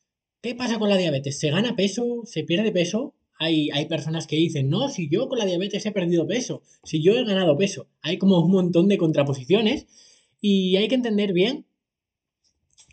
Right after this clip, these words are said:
eh, qué pasa aquí, ¿no? Porque algunas personas ganan peso y otras pierden peso. Mira, lo que tenemos que entender antes de abar-, abor-, abordar, abordar todo el proceso de ganar y recuperar peso, pero de forma saludable, mirad, tenemos que ver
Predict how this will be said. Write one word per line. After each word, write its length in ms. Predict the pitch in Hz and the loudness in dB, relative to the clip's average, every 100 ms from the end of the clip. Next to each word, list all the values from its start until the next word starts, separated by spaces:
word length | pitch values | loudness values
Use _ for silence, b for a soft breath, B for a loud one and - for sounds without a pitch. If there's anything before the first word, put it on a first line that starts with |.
| - | -6
eh, 380 | 147 143 143 147 | -2 0 -2 -2
qué 80 | 220 | -2
pasa 200 | 202 156 | -2 -2
aquí, 220 | 135 113 | -2 -4
¿no? 200 | 175 - _ | -8 -12 _
Porque 240 | 151 139 139 | -8 -2 0
algunas 300 | 135 156 156 | 2 0 -2
personas 340 | 143 156 143 | -4 -4 -4
ganan 240 | 151 151 | -4 -4
peso 240 | 196 214 269 | -4 -4 -2
y 80 | 170 | -4
otras 240 | 151 135 | -6 -6
pierden 300 | 151 123 113 | -4 -4 -8
peso. 200 | - - | -14 -8
Mira, 340 | 135 139 113 - _ | -2 -2 -2 -8 _
lo 160 | 151 156 | -2 -2
que 100 | 165 | -2
tenemos 300 | 175 247 254 | -4 -4 -6
que 60 | |
entender 480 | 233 196 196 226 226 _ - _ - | -4 -2 0 -2 -6 _ -20 _ -8
antes 280 | 175 160 143 | -4 -2 0
de 60 | |
abar-, 320 | 135 127 127 - | 0 0 -4 -4
abor-, 380 | 139 127 127 - _ | -2 0 -2 -6 _
abordar, 640 | 131 123 120 131 190 - _ _ _ | -6 -4 -2 -2 -2 -4 _ _ _
abordar 680 | 135 131 127 143 196 - - | -6 -2 -2 0 0 -2 -4
todo 180 | 185 214 | -4 -2
el 80 | 233 | -2
proceso 500 | 269 160 139 135 - | -4 -6 -4 -8 -6
de 220 | 139 131 | -2 0
ganar 480 | 127 131 143 139 139 | 0 -2 -2 -2 -4
y 100 | - | -6
recuperar 480 | 127 127 127 139 131 | -8 -6 -2 0 0
peso, 280 | 170 175 165 | -2 -2 -2
pero 320 | 143 131 127 _ | 0 0 -2 _
de 100 | 131 | -8
forma 220 | 156 143 | -4 -2
saludable, 540 | 135 123 127 180 - _ B B B B - | 0 0 0 -2 -4 _ B B B B -6
mirad, 320 | 165 143 139 | 0 0 0
tenemos 240 | 147 190 226 | -4 -4 -2
que 100 | 220 | -2
ver 280 | 240 247 | 0 -2